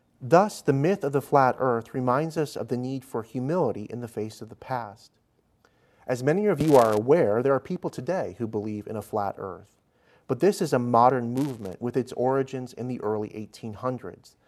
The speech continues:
which has flourished in the face of modern scientific proof to the contrary.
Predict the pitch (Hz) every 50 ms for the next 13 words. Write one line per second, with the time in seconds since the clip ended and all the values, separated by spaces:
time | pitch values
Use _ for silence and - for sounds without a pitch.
0 | _ _ _ _ - 127 123 - 143 117 - - - - 170 190 170 127 107 110
1 | 110 - - - 123 120 117 113 - 143 131 113 104 110 110 - - 110 110 120
2 | 120 117 117 120 120 120 117 - - 117 110 110 107 107 - - 110 - 98 -
3 | _ - - 160 127 113 - _ - - 117 - - 110 113 113 110 - - 101
4 | 78 80 85 85 -